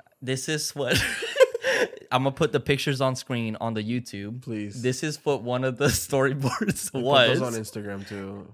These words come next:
Speaker 1: It's supposed to be Ash Williams versus Henrietta. <laughs>
Speaker 2: Is that how literally it was?
Speaker 1: This is,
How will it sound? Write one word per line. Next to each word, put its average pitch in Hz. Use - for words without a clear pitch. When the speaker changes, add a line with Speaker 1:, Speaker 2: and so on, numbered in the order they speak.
Speaker 1:
It's 123
supposed 135
to 131
be 123
Ash 123
Williams 123
versus 113
Henrietta. 127
<laughs> -
Speaker 2:
Is 131
that 127
how 147
literally 135
it 123
was? 120
Speaker 1:
This 139
is, 143